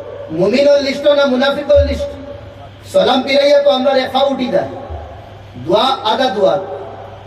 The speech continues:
আর আমিন হইতে হইতে আমরা বারো ইয়ার দৌড়াইয়া, আ,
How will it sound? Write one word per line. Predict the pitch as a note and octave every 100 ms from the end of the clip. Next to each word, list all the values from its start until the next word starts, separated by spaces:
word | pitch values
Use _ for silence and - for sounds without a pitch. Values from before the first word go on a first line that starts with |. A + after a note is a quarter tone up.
| -
আর | E3 E3+ - -
আমিন | A3 C#4+ C4
হইতে | C4 C4
হইতে | A#3+ A3+
আমরা | G3+ G3+
বারো | F#3 F#3
ইয়ার | F3 D3
দৌড়াইয়া, | D#3+ D#3 D#3 D3
আ, | E3